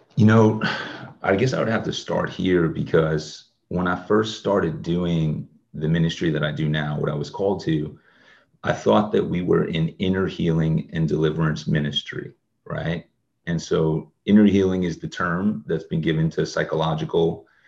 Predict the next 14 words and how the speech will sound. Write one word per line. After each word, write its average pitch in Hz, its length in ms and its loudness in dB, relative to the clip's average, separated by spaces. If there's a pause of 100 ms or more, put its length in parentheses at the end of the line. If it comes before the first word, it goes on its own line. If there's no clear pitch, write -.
(280)
emotional, 87 880 0
and, 80 800 0
uh, 82 140 0
physical 101 360 2
healing. 82 400 2
That's 85 200 0
the 90 80 -2
natural 87 340 0
outflow 85 480 0
of 80 300 -2
connecting 85 680 -4
with 82 380 -2
the 82 100 4
one, 76 540 0